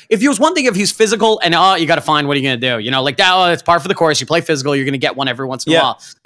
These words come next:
Speaker 1: You don't play physical, and then you still get fined for being an idiot. You're like, "Oh, man, this is, this is just frustrating for any reason."
Speaker 2: Yeah, I was surprised. I mean, Mark Masters just, uh,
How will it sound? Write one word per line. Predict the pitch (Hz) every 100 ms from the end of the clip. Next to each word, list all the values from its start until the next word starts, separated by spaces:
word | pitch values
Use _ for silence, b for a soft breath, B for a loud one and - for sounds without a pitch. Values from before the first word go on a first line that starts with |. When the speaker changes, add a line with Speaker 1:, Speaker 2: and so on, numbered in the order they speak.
| -
Speaker 1:
You | 226
don't | 349
play | 311 214
physical, | 196 185 196
and | 190
then | 214
you |
still | 190 226 254
get | 262
fined | - 170 147
for |
being | 143 156
an | 139
idiot. | 180 165 131
You're | 160
like, | 156 160
"Oh, | 254 175
man, | 139 240 277 254
this | 285 -
is, | - b b -
this | 269
is |
just | 208 -
frustrating | 240 214 214 202
for | 196
any | 196 269
reason." | 180 127 - _ _ _ _
Speaker 2:
Yeah, | 139 151 147
I | 143
was | 160
surprised. | - - 135 127 120 113
I | 117
mean, | 127
Mark | 127 143 143
Masters | 131 127 123 113
just, | 120 - -
uh, | 110 101 101 92